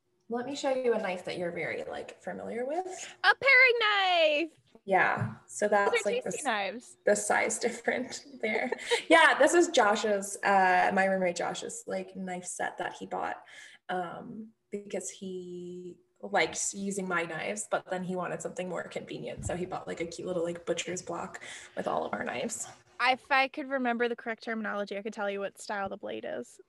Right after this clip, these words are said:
Speaker 2: The, um, the edge. I
Speaker 1: All
Speaker 2: love
Speaker 1: right.
Speaker 2: Forged in Fire.
Speaker 1: Yellow knife. Next knife.
Speaker 2: Is that a boning knife?
Speaker 1: No.
Speaker 2: Then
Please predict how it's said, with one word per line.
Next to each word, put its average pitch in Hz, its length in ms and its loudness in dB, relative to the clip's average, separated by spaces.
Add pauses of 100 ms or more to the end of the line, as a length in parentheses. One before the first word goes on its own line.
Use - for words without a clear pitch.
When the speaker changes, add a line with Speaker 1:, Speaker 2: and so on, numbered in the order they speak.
(180)
Speaker 2:
The, 208 320 -2
um, 208 180 -4 (480)
the 277 160 4
edge. 214 340 2 (1300)
I 254 120 6
Speaker 1:
All - 0 -
Speaker 2:
love 339 100 4
Speaker 1:
right. 262 280 6
Speaker 2:
Forged 262 420 0
in 254 140 -6
Fire. 220 680 -6 (800)
Speaker 1:
Yellow 233 300 8
knife. - 500 0
Next 214 300 4
knife. 117 360 -4 (1800)
Speaker 2:
Is - 80 -20
that 359 100 -6
a 381 120 -8
boning 269 340 -2
knife? - 1200 -12
Speaker 1:
No. 180 420 -2 (2750)
Speaker 2:
Then 254 240 -2